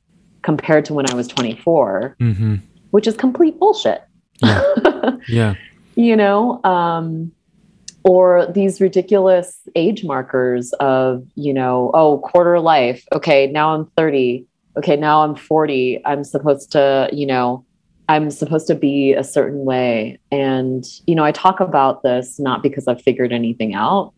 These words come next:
Speaker 1: but I talk about it because I'm also so vulnerable to all of these, all of these, like, really oppressive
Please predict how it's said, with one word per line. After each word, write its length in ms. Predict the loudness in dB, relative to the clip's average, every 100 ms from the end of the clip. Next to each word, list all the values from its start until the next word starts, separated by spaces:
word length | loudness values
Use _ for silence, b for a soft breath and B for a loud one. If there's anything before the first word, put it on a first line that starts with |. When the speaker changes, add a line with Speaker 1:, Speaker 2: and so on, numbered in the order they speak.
| _
Speaker 1:
but 400 | 0 2 2 -2 _ _ _ _ _ _ _ -6
I 60 | -2
talk 260 | 2 2
about 240 | 2 0 0
it 60 | -4
because 200 | -8 -6
I'm 120 | -4
also 220 | -4 -2
so 220 | -2 0 -2 -6 -8
vulnerable 600 | -6 0 2 2 0 -8 _ -10 -2
to 640 | 0 2 0 0 -2 -6 _ _ _ _ _ _ 0
all 240 | 2 4 2
of 160 | 0
these, 440 | -2 -2 -4 -6 -20 _ _ _ _ _ _ _ _ _
all 220 | -8 0 0
of 100 | 2
these, 180 | -2 -2
like, 140 | -6
really 380 | -4 2 4 4
oppressive 880 | 0 -2 -2 0 2 2 4 2 -2